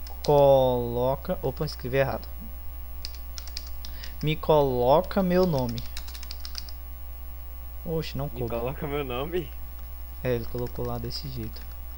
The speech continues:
Speaker 2: Português, gente, ó, português, português.
Speaker 1: É, não vai caber. É, "meu nome". Aí, coube. E ele colocou também Twitter, cara.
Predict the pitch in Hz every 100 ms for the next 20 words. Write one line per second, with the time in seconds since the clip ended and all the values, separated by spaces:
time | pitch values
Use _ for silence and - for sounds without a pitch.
0 | - - - - - - - - - -
1 | - - - - - - - - - -
2 | - - - - - - - - - 131
3 | 131 127 131 139 135 120 123 117 110 104
4 | 120 127 120 - 117 127 123 120 117 120
5 | - 120 120 120 110 113 - - - -
6 | 135 135 131 120 - 151 120 113 - -
7 | - - - 127 127 127 127 131 - -
8 | - - - 135 139 143 139 135 123 117
9 | 131 139 - - 123 117 - - - -
10 | - 151 160 156 170 165 170 165 151 143
11 | 143 160 180 185 185 - - - - -
12 | 175 135 147 147 131 - 135 139 -